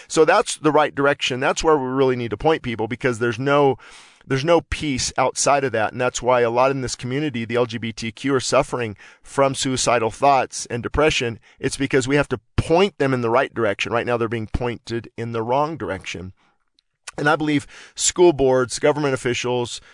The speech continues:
uh, even libraries, look at that, what libraries are allowing. And why are they allowing a transgender to read and little kids put money in their G-string?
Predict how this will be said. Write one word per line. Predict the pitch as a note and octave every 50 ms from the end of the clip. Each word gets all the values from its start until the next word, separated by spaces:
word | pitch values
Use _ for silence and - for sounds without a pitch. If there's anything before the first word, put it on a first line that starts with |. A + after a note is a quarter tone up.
| _ _ _ -
uh, | A2 A2+ G#2+
even | - E3 D#3+ C#3+ B2+
libraries, | A#2+ B2 D3 E3+ G#3 - C#3+ B2+ A#2 G#2+ G#2+ G#2 G#2 G#2 - B2+
look | C#3+ D3 D#3+
at | C#3+
that, | C#3+ C#3+ C#3 C3
what | C#3 A2
libraries | B2+ C3+ C#3 - C#3 D3 C3 A#2+ A2+ A2 A2+ G2+
are | A2+ A2+
allowing. | A2 A#2 C3 D3+ C#3+ -
And | D3+ D#3
why | F#3+ B3 -
are | -
they | G3 F3 D#3+
allowing | C#3+ B2+ B2 B2+ C3 C3 C3+ C#3 C#3 C3 A#2+ A2+
a | A2
transgender | - - - C#3+ D3 D3+ D3+ C#3+ A#2 G#2+ G2+ F#2 F#2+ B2+ B2 B2+ C3 C3 A2+ A2+ G#2 G2+ F#2 - - _ _ _
to | - - C#3
read | C3 B2 C3+ C#3+ C#3 C3+ B2+ B2 B2 A#2+ - -
and | B2+ B2+ D3+
little | F3+ G3 D#3+
kids | - - D#3+ D3+ C#3+ -
put | - C#3+ A#2
money | A2+ B2 B2+ C3+ C#3 C#3+ D3 C#3 -
in | A#2+ B2 A#2+
their | A2+ A2
G-string? | G2 A#2 B2+ C3+ B2+ - - A2+ F#2+ D#2+ D2 F2+